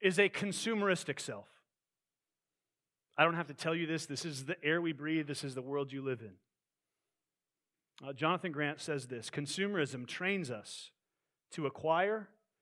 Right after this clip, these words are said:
consume, and move on with novelty as our guiding impulse. The sad reality, though,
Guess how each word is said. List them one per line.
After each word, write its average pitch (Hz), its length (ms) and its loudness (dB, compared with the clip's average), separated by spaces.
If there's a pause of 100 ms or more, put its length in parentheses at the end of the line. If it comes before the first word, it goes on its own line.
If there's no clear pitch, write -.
(320)
consume, 185 800 -2 (640)
and 143 220 0
move 160 260 0
on 135 460 -2 (760)
with 151 240 0
novelty 202 720 2
as 151 280 0
our 151 180 2
guiding 151 480 0
impulse. - 840 -16 (1160)
The 143 80 0
sad 185 400 4
reality, 170 600 2
though, 120 480 -8